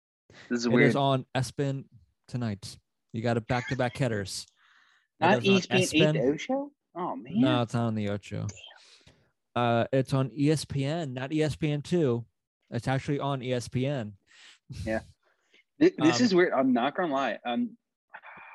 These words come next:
Speaker 1: I gotta get used to this, I will say.
Speaker 2: Yeah, 'cause you have that,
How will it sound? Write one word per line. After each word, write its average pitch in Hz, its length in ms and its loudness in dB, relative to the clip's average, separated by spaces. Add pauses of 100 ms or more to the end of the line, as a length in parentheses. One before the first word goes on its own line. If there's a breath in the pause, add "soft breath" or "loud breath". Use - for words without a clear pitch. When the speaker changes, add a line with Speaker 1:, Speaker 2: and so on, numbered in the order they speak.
(680 loud breath)
Speaker 1:
I 151 120 0
gotta 214 200 -2
get 185 140 -6
used 120 320 -6
to 113 60 -10
this, 101 200 -8
I 104 60 -2
will 101 200 -4
say. 92 300 -6 (360)
Speaker 2:
Yeah, 123 240 0
'cause 127 300 -4
you 131 80 0
have 120 260 -2 (140)
that, 131 420 0